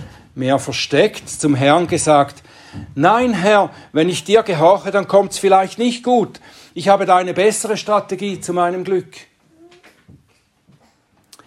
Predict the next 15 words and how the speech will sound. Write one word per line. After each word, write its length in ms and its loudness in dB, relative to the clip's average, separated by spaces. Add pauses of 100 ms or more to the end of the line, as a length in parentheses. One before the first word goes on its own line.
(140)
Und 220 -14
darum 520 0 (1800)
nimm 440 -2 (500)
Lots 480 2
Leben 580 0 (600)
und 200 -8
seine 360 2
Herzenshaltung 1120 -4
als 240 -10
einen 340 -10
Spiegel 580 -12
für 160 -20
dich. 400 -18 (880)
Schau 400 0
hin. 460 -2